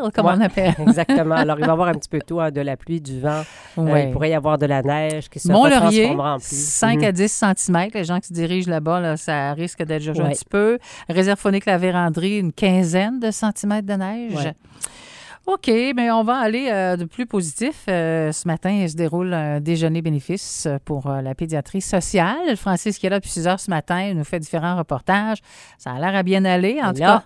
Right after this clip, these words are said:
Speaker 1: ça a l'air bon, l'affaire.
Speaker 2: on souhaite une giboulée de cash.
Speaker 1: Euh, oui, oui, <laughs> c'est sûr et certain. En tout cas,
Speaker 2: <laughs> C'est
Speaker 1: ça
Speaker 2: ce qu'on
Speaker 1: semble,
Speaker 2: veut.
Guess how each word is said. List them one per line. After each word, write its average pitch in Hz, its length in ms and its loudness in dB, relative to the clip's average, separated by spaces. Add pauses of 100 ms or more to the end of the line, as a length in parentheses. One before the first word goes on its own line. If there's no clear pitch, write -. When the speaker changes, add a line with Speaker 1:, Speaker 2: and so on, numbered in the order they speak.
Speaker 1:
ça 180 220 2
a 185 40 0
l'air 202 220 0
bon, 226 180 0
l'affaire. 226 300 0 (100)
Speaker 2:
on 220 60 -4
souhaite 202 220 -4
une 160 180 -4
giboulée 175 460 -4 (360)
de 156 100 -6
cash. - 440 -6
Speaker 1:
Euh, 147 140 2
oui, 262 240 10
oui, 262 220 2
<laughs> - 40 -18
c'est - 240 0
sûr - 240 2
et 269 60 -2
certain. 220 320 0 (100)
En 269 60 2
tout 294 80 -2
cas, 320 320 0
Speaker 2:
<laughs> - 20 2
C'est 220 140 -6
Speaker 1:
ça 208 140 -2
Speaker 2:
ce 214 40 -2
qu'on 214 120 2
Speaker 1:
semble, 202 180 0
Speaker 2:
veut. 185 60 -2